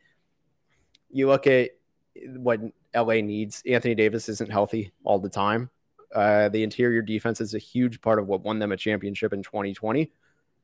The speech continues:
I think Noah Clowney has a lot of room to grow while already being very good in, in, around the rim defensively. He's a good rebounder, but as he fills out his frame, whew,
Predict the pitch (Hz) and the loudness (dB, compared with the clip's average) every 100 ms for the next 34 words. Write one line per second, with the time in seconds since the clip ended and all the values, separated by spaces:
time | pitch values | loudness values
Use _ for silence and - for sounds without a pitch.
0 | _ _ _ _ _ 110 117 123 117 110 | _ _ _ _ _ 0 2 4 4 4
1 | 117 117 113 113 107 85 - 107 113 110 | 2 2 0 -2 -4 -8 -2 0 2 0
2 | 113 110 101 107 117 120 101 - 107 117 | -2 -2 -2 2 4 4 0 0 0 0
3 | 104 110 101 104 104 104 113 113 - 117 | -2 -4 0 0 0 0 0 -2 -6 -12
4 | 98 _ 113 107 110 120 113 120 120 - | -12 _ -2 0 2 0 2 0 0 0
5 | 123 123 127 131 123 113 110 104 110 113 | -2 -2 0 0 0 -2 -4 -4 -2 0
6 | 113 120 90 92 107 117 - 107 104 98 | 0 -2 -2 -2 -2 -6 -6 -4 0 0
7 | 92 - 95 90 87 - - 135 120 | -2 -6 -8 -8 -10 -20 -4 -2 -2